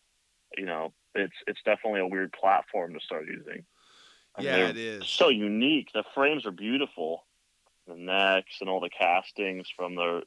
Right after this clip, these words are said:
Speaker 1: from the, the forties and the fifties are just, are,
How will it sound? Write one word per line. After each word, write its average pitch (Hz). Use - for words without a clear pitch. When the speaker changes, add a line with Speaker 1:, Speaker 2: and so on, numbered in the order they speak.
Speaker 1:
from 85
the, 82
the 185
forties 87
and 80
the 80
fifties 87
are 80
just, -
are, 95